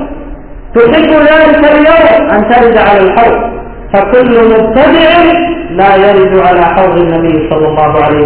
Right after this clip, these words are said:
وسلم، بل يقال لهم: "سحقا، سحقا لمن غير وبدل"، كما روى ذلك البخاري ومسلم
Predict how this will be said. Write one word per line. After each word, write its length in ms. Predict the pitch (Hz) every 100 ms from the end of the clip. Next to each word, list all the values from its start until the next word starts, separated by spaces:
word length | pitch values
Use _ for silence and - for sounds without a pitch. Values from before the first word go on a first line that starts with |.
| 147
وسلم، 500 | 151 220 - - - - - - - - - - - - -
بل 140 | 180 202 208
يقال 440 | 202 196 190 185
لهم: 400 | 185 185 175 -
"سحقا، 600 | 202 202 - 185 175 165 214
سحقا 380 | 214 214 180
لمن 500 | 175 165 165 160 160 156
غير 420 | 180 170 160 156 151 151 147
وبدل"، 420 | 170 170 156 143 - - - - - -
كما 200 | 247 233 190
روى 320 | 175 170 165
ذلك 300 | 175 156 156
البخاري 520 | 156 156 160 175 160 156
ومسلم 460 | 165 185 - 180